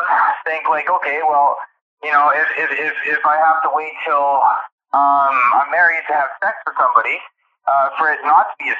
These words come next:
sin, um, we're just gonna go after little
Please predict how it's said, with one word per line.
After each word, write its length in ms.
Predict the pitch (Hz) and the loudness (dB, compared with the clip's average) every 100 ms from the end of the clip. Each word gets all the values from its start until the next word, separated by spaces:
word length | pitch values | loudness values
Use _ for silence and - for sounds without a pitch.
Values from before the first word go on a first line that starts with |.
| - | -4
sin, 200 | 110 101 165 180 - _ _ _ 143 | -2 -2 -4 -10 -20 _ _ _ 2
um, 440 | 147 143 143 139 127 - - - - - - | 4 4 4 2 2 4 4 2 -2 -6 -2
we're 160 | 170 170 | -2 -2
just 160 | 165 | -2
gonna 220 | 185 170 151 | 0 0 2
go 80 | |
after 480 | 151 143 143 143 139 | 2 2 0 0 2
little 240 | 139 143 | 2 2